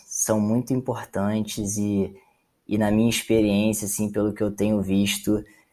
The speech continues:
é, desempenham um papel maravilhoso pra nós enxergarmos cada vez mais propósito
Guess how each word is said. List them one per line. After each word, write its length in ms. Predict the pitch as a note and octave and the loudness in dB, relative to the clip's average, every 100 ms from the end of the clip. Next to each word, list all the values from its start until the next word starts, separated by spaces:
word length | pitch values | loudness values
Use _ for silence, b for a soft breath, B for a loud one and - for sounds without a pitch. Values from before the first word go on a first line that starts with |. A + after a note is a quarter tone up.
| b _ - | b _ -8
é, 480 | F#2 F2+ F2 E2 E2 | 0 2 2 2 0
desempenham 720 | G2+ G2+ A2 G#2 G#2 G#2+ A2 | 0 2 2 2 2 4 4
um 80 | G#2+ | 2
papel 920 | G#2+ G2 - G2 G2+ G#2 G2+ G2 - b b b b - | 2 0 2 4 6 4 4 2 -2 b b b b -2
maravilhoso 1040 | G#2+ G#2+ A2 A#2 A2 G#2 G#2+ G2+ A2 G#2+ - _ _ _ _ _ _ _ _ _ - | 4 6 6 4 4 6 4 4 2 0 -6 _ _ _ _ _ _ _ _ _ 0
pra 180 | A#2 G#2+ | 2 2
nós 800 | G#2 G2+ G#2+ G2+ - - - - | 2 4 4 2 -2 -6 -10 -6
enxergarmos 960 | G#2+ G2+ A2 G2+ G2+ G#2+ G#2+ A2 G2 - | -4 0 0 0 2 4 4 2 -4 -2
cada 320 | G#2+ G#2 G2 | 0 2 2
vez 240 | G#2 A2+ | 4 2
mais 320 | G#2+ G#2+ G#2 - | 0 -2 -4 -4
propósito 1000 | A2 G2 - G#2 A2 G#2+ G2+ - G2 | -4 -4 2 6 6 4 -2 -4 -8